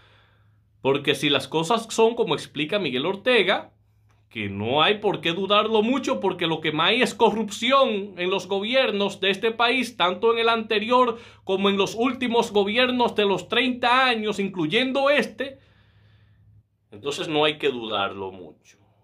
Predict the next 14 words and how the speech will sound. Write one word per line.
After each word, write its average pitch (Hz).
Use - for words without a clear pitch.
Entonces, -
caramba, 147
si 107
yo 120
soy 214
Miguel 165
Ortega 170
y 156
te 127
estoy 151
explicando 180
a -
ti, 180
ministro 160